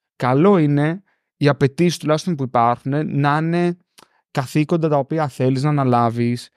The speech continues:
δραστηριότητες οι οποίες σε ολοκληρώνουν και νιώθεις δημιουργικά, γιατί στα πάντα μπορείς να βρεις δημιουργικότητα. Και τώρα δεν ξέρω, τώρα να, να μπαίνεις μέσα και να, και τι και τα ανοίγει, τι και τι κλείνει. Δεν ξέρω. Εγώ δεν θέλω να είναι έτσι η ζωή μου. Και δεν, να πω το εξής, δεν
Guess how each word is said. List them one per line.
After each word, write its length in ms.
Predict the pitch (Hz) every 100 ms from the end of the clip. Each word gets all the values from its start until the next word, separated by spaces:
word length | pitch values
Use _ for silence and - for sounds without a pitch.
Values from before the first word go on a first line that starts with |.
| _ _ -
δραστηριότητες 840 | 131 123 143 135 127 131 131 -
οι 60 | 131
οποίες 360 | 127 131 127
σε 100 | -
ολοκληρώνουν 600 | 135 127 139 123 120 120
και 120 | 120 120
νιώθεις 220 | 120 123
δημιουργικά, 760 | 135 127 120 117 113 110 117 _ _ _ _ _
γιατί 220 | 143 131
στα 160 | - 151
πάντα 220 | 185 185
μπορείς 180 | 139 120
να 60 |
βρεις 120 | 107
δημιουργικότητα. 840 | 107 104 98 101 104 104 - 123 _ _ _ _ _ _ _ _ _ _
Και 140 | 208
τώρα 200 | 254 262
δεν 100 | 262
ξέρω, 160 | 202 156
τώρα 160 | 160
να, 120 | 165 160
να 140 | 147
μπαίνεις 240 | 143 170
μέσα 140 | 165 156
και 60 | 165
να, 140 | 165
και 200 | - 151
τι 200 | - 170
και 100 | 160
τα 100 | 143
ανοίγει, 260 | 135 139 127
τι 100 | 127
και 100 | 127
τι 80 |
κλείνει. 520 | - 123 120 110 92 - _ _ _ _ _ _
Δεν 120 | 381
ξέρω. 580 | - 269 151 123 107 - _ _ _ _ _
Εγώ 280 | - 226 269
δεν 100 | 254
θέλω 220 | 247 277 220
να 60 |
είναι 100 | 120
έτσι 200 | 107 -
η 40 | 101
ζωή 100 | 87
μου. 140 | 85 - _ _ _ _ _ _ _ _ - - - -
Και 120 | 180
δεν, 180 | 240 226
να 120 | 185
πω 100 | 185
το 80 | 196
εξής, 440 | - 202 151 - _
δεν 560 | 117 123 151 175 180